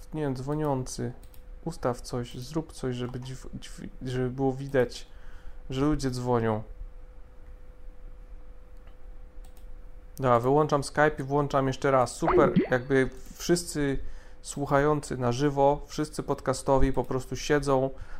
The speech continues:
na siedzeniach, jak są na podcastach, to myślą sobie, "A może przewinę kawałek do przodu, żeby zobaczyć, yy, bo nie mogę się doczekać, czy Dem poradzi sobie z tym problemem, czy nie".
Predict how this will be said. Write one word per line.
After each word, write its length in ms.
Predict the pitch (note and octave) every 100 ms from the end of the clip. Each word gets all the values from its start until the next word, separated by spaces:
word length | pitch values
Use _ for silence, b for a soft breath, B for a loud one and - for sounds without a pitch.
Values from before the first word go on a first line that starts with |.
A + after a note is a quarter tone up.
| b
na 80 | C3
siedzeniach, 560 | C3+ B2+ C#3 C#3 C3+
jak 160 | C3 -
są 120 | C#3+
na 120 | C#3
podcastach, 600 | B2+ B2+ - C3+ D#4+ C#3 C3+
to 60 | B2
myślą 320 | B2 - B2+
sobie, 240 | C3+ B2
"A 60 | B2
może 220 | C3 C3+
przewinę 440 | - - C3 C3+ B2+
kawałek 360 | B2+ B2 B2
do 80 | B2+
przodu, 480 | - B2+ A#2+ A#2+ A#2+ - b b b b b
żeby 200 | B2+ B2
zobaczyć, 560 | B2 B2+ C3 A#2+ - b b b - A#2 A2+ A#2 -
yy, 80 |
bo 120 | A#2+ B2
nie 100 | B2+
mogę 200 | C3 C3
się 120 | C3+
doczekać, 640 | C3 C3+ C3 A2+ - - - b b
czy 100 | B2+
Dem 160 | B2+ B2
poradzi 360 | C3+ C3 B2
sobie 180 | A#2 A#2+
z 60 | A#2+
tym 140 | B2
problemem, 420 | - B2 A#2 A2+
czy 160 | - A#2+
nie". 220 | A2+